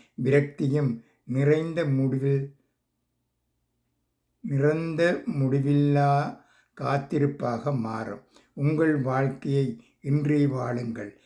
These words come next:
இந்த வாழ்க்கையை ரசியுங்கள். பிறருக்கு உதவுங்கள். உங்கள் நடவடிக்கைகள் பிறரை ஊக்கப்படுத்தட்டும். மதிப்பில்லா இந்த வாழ்க்கையை அர்த்தமாக்குங்கள். நன்றி, வணக்கம்.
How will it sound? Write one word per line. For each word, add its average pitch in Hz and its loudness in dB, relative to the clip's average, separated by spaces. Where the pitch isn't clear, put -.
இந்த 151 2
வாழ்க்கையை 135 0
ரசியுங்கள். 135 0
பிறருக்கு 156 0
உதவுங்கள். 131 -2
உங்கள் 160 0
நடவடிக்கைகள் 143 0
பிறரை 156 0
ஊக்கப்படுத்தட்டும். - -4
மதிப்பில்லா 151 -2
இந்த 135 0
வாழ்க்கையை 131 -4
அர்த்தமாக்குங்கள். 117 -4
நன்றி, 131 0
வணக்கம். 110 -10